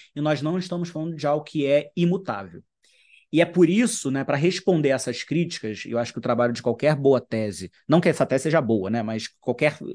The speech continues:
pretensão de fazer uma boa tese, ele é um trabalho de antecipar, é, os problemas que podem. Não, é importante não se autoelogiar, não tô dizendo que ela é boa, mas eu acho que é uma preocupação.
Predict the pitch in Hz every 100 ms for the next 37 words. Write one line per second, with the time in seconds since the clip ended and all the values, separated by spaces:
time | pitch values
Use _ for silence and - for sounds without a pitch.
0 | - - 139 147 151 131 - 180 175 151
1 | 139 127 127 - 107 98 - - - 131
2 | 139 175 147 131 131 135 139 165 156 143
3 | 131 135 147 143 _ _ - 123 - -
4 | 151 123 120 - 120 143 156 131 127 147
5 | 151 165 - 147 151 175 185 175 165 160
6 | 151 175 202 160 180 180 175 - 202 208
7 | 220 - 220 - 180